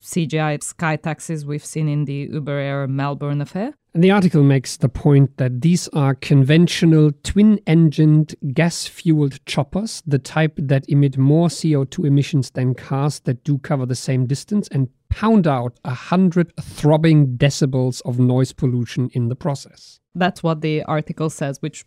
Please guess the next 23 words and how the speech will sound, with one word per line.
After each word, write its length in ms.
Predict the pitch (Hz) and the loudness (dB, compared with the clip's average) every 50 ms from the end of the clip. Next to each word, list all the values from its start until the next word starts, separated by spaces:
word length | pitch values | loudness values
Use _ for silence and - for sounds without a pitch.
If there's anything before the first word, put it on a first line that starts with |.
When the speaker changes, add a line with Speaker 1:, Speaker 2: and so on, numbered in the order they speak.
| _ _ | _ _
Speaker 1:
the 100 | - 170 | -8 -6
World 240 | 156 160 156 139 135 - | -4 -4 -4 -6 -6 -6
Health 260 | 160 160 143 - - | -6 -8 -6 -8 -8
Organization 720 | 147 143 135 139 139 143 147 143 147 139 147 - - 139 | -10 -8 -6 -6 -6 -6 -6 -6 -8 -10 -10 -8 -8 -8
also 280 | 143 139 139 - - 147 | -8 -8 -10 -10 -10 -10
deemed 340 | 147 135 143 135 139 143 131 | -8 -6 -6 -6 -6 -6 -6
a 60 | 135 | -6
leading 440 | 127 135 156 147 143 127 127 135 143 | -6 -6 -6 -6 -6 -6 -6 -6 -6
environmental 920 | 143 135 131 127 131 135 131 131 127 135 143 - - 147 139 139 139 - _ - | -6 -6 -6 -6 -6 -6 -6 -4 -4 -4 -6 -6 -8 -8 -8 -8 -10 -14 _ -10
nuisance. 720 | 151 - 170 160 156 151 - - 160 147 151 - - - _ _ - | -4 -2 -2 -2 -2 -4 -4 -6 -6 -6 -6 -8 -12 -20 _ _ -8
Also, 220 | - 208 208 - 233 | -6 -4 -2 -2 -4
these 200 | 175 165 - - | -4 -4 -8 -8
things 240 | - 170 170 160 | -6 -6 -6 -6
seem 200 | - - 160 156 151 | -6 -8 -8 -8 -10
to 100 | - 151 | -12 -16
crash. 480 | - _ _ - 160 147 143 143 - | -20 _ _ -10 -8 -8 -8 -10 -12
There 160 | - - 147 143 | -12 -12 -10 -8
was 300 | 143 147 143 - - - | -8 -8 -8 -10 -10 -8
one 200 | 151 151 147 131 | -6 -4 -4 -4
earlier 380 | - 143 139 139 143 139 135 131 | -6 -6 -6 -6 -6 -6 -6 -6
this 240 | 131 147 143 - | -8 -10 -10 -8
month 280 | - 143 139 139 - _ | -6 -6 -6 -6 -8 _
that 180 | - 135 139 | -12 -12 -12